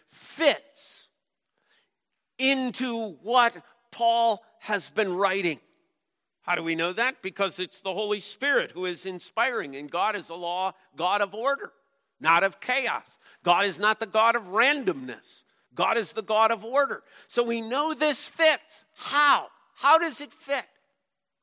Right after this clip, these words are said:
Well, I want you to look at the largest part of this picture, of this context.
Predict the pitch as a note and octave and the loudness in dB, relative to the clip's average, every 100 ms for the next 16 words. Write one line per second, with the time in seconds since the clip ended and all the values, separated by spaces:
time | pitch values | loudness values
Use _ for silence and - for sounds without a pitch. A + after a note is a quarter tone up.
0 | _ _ _ _ _ _ _ _ _ _ | _ _ _ _ _ _ _ _ _ _
1 | _ _ _ B3+ C#4 D4 D4+ C4+ C4 B3 | _ _ _ 2 4 6 4 2 0 4
2 | B3 B3+ B3 C4 - - E3 C4 C#4 C#4+ | 4 2 2 0 0 -8 -6 2 4 4
3 | G3 F#3+ D#3+ - - F#3 D#3 C3 E3+ - | 0 -4 -4 -4 2 4 2 -4 -6 -6
4 | - - - - G#2+ _ _ _ _ _ | -10 -14 -14 -14 -16 _ _ _ _ _
5 | _ _ F3 E3 E3+ D#3+ - - D#3+ C3 | _ _ -6 -4 -4 -6 -8 -4 -2 -4
6 | - G#2 _ - _ | -10 -14 _ -20 _